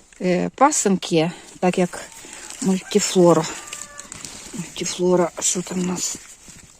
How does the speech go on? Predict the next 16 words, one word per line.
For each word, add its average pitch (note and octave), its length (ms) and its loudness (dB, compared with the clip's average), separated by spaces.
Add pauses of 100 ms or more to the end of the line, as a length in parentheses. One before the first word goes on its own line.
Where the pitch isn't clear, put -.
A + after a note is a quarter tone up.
(1300)
Ну, A3 240 4
от - 180 0
один, C4 500 2 (920)
два F#3 460 2
тут D3+ 180 -8 (120)
пасинка. F3 600 -4 (880)
Тут, G#3 160 -4 (720)
тут G#3+ 100 -12
трошки G3+ 380 -4
більше F3+ 460 -2 (800)
пасинків. F3 680 -2 (1080)
А F3 280 2
це A3 500 6 (1500)
воно G3 380 -2 (480)
по A#3 80 4
одному, G3+ 560 4